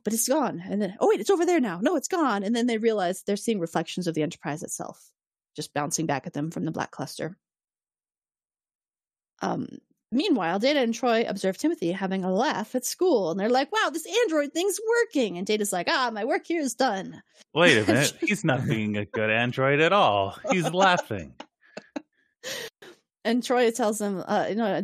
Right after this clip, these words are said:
Speaker 1: your work's not quite done, Data. He still needs, he still needs a little bit more." And she asks him, like, "Hey, is this, is this hard for you to watch him not be a," or maybe that's at the end of the episode. I don't know.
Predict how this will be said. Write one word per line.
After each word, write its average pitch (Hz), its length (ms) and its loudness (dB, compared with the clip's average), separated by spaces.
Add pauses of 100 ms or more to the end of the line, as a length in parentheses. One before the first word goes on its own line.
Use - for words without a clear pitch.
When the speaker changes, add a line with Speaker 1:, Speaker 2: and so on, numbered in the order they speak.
Speaker 1:
your 233 160 -2
work's 240 220 -2
not 226 160 -2
quite 202 240 -2
done, 160 160 -6
Data. 156 200 -2
He 180 120 -2
still 208 180 -4
needs, 185 340 -4
he 202 120 -4
still 220 200 -4
needs 190 180 -4
a 160 40 -4
little 160 180 -4
bit - 140 -6
more." 160 380 -6 (120)
And 214 220 -4
she 208 160 -2
asks 185 320 -4
him, 214 100 -2
like, 196 160 -2
"Hey, 285 160 2
is 254 120 2
this, 294 280 -4
is 285 120 -2
this 330 120 0
hard 311 280 -2
for 311 100 -6
you 339 240 2
to 285 120 -2
watch 262 260 -2
him 294 160 0
not 269 200 -2
be 302 160 0
a," 294 160 -2 (200)
or 220 120 0
maybe 196 100 0
that's 180 240 -2
at 156 80 -4
the 156 60 -4
end 156 100 -2
of - 60 -14
the 127 60 -6
episode. - 300 -8
I 262 120 0
don't 170 120 -12
know. 190 100 -18